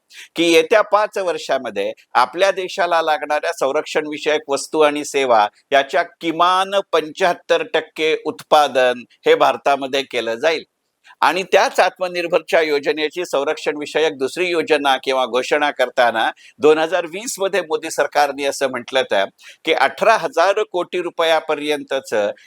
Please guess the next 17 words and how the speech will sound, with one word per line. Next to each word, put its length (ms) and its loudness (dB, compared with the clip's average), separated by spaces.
एखादं 460 2
टेंडर 440 0
जेव्हा 260 2
संरक्षण 540 -2
केंद्र 340 -2
का-, 220 2
खातं 280 2
काढेल, 520 0
त्यावेळेला 640 2
ते 260 -6
के-, 320 -2
टेंडर 400 0
पूर्णपणाने 920 0
भारतीय 720 0
कंपन्यांना 640 0
दिलं 340 0
पाहिजे. 480 -2